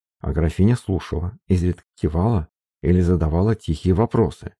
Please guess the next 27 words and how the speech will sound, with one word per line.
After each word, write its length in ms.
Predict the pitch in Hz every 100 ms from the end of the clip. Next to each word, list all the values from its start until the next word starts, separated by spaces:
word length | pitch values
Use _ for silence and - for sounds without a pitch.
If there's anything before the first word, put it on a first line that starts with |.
| _ _ -
на 120 | 82
которые 360 | 85 - 85 82
следовали 600 | - - - 80 95 139
совсем 440 | _ 80 - 104 117
уж 140 | -
едва 300 | 104 90 87
слышные 480 | - 78 82 90 101
ответы. 540 | - 85 71 - - - _ _ _ _ _ _ _ _
«Благодарю 640 | - 87 85 82 80 82
вас, 240 | 90 98 - -
это 240 | 90 98
всё», — 460 | - - 69 65 - _ _ _ _ _ _ _ _
наконец 380 | - - 76 71
сказал 380 | - 73 - 85
тайный 360 | - 76 76 85
советник, 540 | 85 76 76 - -
отодвигая 560 | 78 67 - 69 78 85
от 80 |
себя 220 | - 76 78
бумаги. 520 | 82 82 - - _ _ _ _ _ _ -
Анна 440 | 82 80 76 90 -
и 100 | 76
Манон 420 | 76 71 101 -
дружно 380 | 82 87 90 107
встали 380 | - - 73
с 80 | 78
дивана. 440 | 85 80 71 76